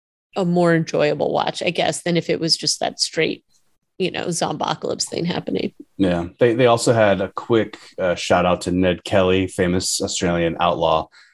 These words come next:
Speaker 2: uh, who was, I think, most famous for wearing, like, a massive suit of armor and a big shootout with the police in the, I think, in the nineteenth century. Um, when Frank comes out of the red shed wearing, uh,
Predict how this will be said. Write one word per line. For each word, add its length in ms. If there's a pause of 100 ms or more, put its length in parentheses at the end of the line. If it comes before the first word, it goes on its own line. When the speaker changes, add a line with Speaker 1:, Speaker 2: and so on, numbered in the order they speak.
(380)
Speaker 2:
uh, 360
who 440
was, 320 (280)
I 60
think, 200
most 200
famous 260
for 140
wearing, 340
like, 220
a 60
massive 400
suit 200
of 100
armor 360
and 100
a 40
big 160
shootout 340
with 120
the 60
police 600
in 220
the, 380
I 40
think, 240
in 80
the 80
nineteenth 420
century. 440 (580)
Um, 480 (920)
when 320
Frank 600
comes 300
out 180
of 200
the 120
red 240
shed 400
wearing, 480
uh, 280